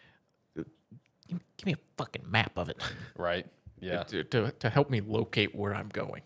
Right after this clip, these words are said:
Speaker 2: Yeah.
Speaker 1: But, yeah, I mean, the game itself, the, the, I mean, the core game, combat and everything, I
Speaker 2: Mm-hmm.
Speaker 1: still enjoy. It's just everything in between.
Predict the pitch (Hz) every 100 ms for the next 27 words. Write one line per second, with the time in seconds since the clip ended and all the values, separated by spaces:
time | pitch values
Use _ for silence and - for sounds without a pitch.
0 | - _ 98 90 87 - _ _ - _
1 | _ - 95 92 - - - - _ -
2 | 160 123 - 123 131 120 - - 123 139
3 | 143 143 127 - - 98 101 - - 98
4 | - _ _ - 107 101 - _ _ 113
5 | 104 104 - 113 101 - 90 92 - 90
6 | 90 92 90 85 95 90 87 92 107 95
7 | 87 - 98 78 76 80 60 69 - _
8 | _ - - - 95 - - _ _ _
9 | _ _ _ _ _ _ _ _ _ _
10 | _ - 92 92 78 - - -